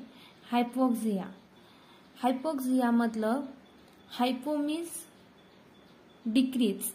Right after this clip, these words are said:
and oxia means oxygen, ऑक्सीजन की कमी। तो ये है हमारी नॉर्मल सेल। अब हमारी नॉर्मल सेल को लाइव करने के लिए ऑक्सीजन की ज़रूरत पड़ती है,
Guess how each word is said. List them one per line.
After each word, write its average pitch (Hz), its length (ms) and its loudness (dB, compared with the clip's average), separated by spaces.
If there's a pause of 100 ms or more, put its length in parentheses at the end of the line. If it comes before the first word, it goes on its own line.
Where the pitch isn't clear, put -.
(200)
and 190 140 -4 (460)
oxia 240 580 2
means 269 340 0 (280)
oxygen, 214 560 -2
ऑक्सीजन 262 640 -2
की 294 140 -4 (120)
कमी। 208 240 -2 (680)
तो 277 120 4 (540)
ये 269 160 4
है 285 180 2
हमारी 226 560 4
नॉर्मल 254 560 4
सेल। 202 320 -4 (1040)
अब 254 240 -4 (320)
हमारी 269 400 4
नॉर्मल 285 560 4
सेल 254 300 0 (140)
को 220 120 0 (1300)
लाइव 247 420 4 (100)
करने 247 340 6
के 226 200 -2
लिए 214 380 0 (360)
ऑक्सीजन 277 680 2
की 277 120 0
ज़रूरत 214 560 2
पड़ती 196 300 -6
है, 202 160 -10